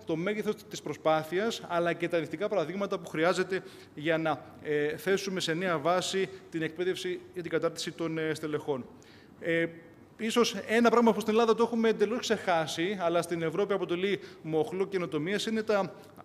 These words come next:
ανοιχτά δεδομένα. Ε, πολλοί λένε ότι είναι το πετρέλαιο του εικοστού, ε, ε, πρώτου αιώνα, όμως εξακολουθούμε να μην έχουμε μια συγκεκριμένη στρατηγική στη χώρα για το πώς μπορούμε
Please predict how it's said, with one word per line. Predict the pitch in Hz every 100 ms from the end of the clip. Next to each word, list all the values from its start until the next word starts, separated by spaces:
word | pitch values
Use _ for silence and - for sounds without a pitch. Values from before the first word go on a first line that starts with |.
| -
ανοιχτά | 165 165 165
δεδομένα. | 214 196 196 185 143 - - - - -
Ε, | 160 160
πολλοί | 160 196
λένε | 226
ότι | 208 220
είναι | 220 226 208 -
το | 175
πετρέλαιο | 160 147 202 208
του | 202
εικοστού, | 202 160 - 202
ε, | 175 165
ε, | 170 - 156
πρώτου | 151 170 170
αιώνα, | 147 147 156 208 220 - - -
όμως | 185 214 196
εξακολουθούμε | 190 170 170 226 226
να | 208
μην | 202
έχουμε | 214 202
μια | 214
συγκεκριμένη | - 190 208 214
στρατηγική | 180 160 160 160
στη | 202
χώρα | - 180 196
για | 185
το |
πώς | 180 180
μπορούμε | 180 190 196